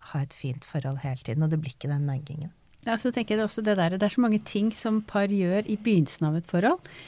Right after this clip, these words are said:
Speaker 2: Invitere hverandre på hyggelige ting, foreslå, gå en tur, danse sammen, og så plutselig har man levd sammen og fått barn, og så har man kanskje ikke danset sammen på tyve år. Altså, det er ikke rart at da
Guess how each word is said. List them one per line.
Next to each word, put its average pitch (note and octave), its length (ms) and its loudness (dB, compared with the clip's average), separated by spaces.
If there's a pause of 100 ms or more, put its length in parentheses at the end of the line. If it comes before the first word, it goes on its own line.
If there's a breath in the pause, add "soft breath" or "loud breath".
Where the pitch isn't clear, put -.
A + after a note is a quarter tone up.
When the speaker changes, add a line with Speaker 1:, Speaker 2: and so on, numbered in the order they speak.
(420 loud breath)
Speaker 2:
Invitere A#3+ 640 4
hverandre G#3+ 800 2 (100)
på A#3 100 0
hyggelige G3+ 380 0
ting, G#3 520 2
foreslå, G3 1000 2 (400)
gå G#3+ 120 -2
en G#3 100 2
tur, G#3 520 0 (560 soft breath)
danse G#3 440 2
sammen, G#3 480 4 (180)
og B3 80 2
så C#4+ 100 2
plutselig C#4 380 0
har G#3 100 2
man A3+ 180 2
levd E3+ 240 2
sammen F#3 240 0
og F#3 80 -4
fått G#3+ 180 -4
barn, F#3+ 280 0 (240)
og A3+ 60 -4
så B3 140 -4
har A3 80 0
man G#3+ 100 0
kanskje G#3+ 220 -4
ikke G#3 160 -6
danset F3+ 520 -2
sammen D#3+ 320 0
på G#3+ 140 -4
tyve G#3 240 -4
år. D#4 200 -2
Altså, A#3 140 -6
det A#3 60 -2
er A3 60 -4
ikke A#3 180 -2
rart D#3+ 220 -4
at G3 140 -6
da F#3 420 -2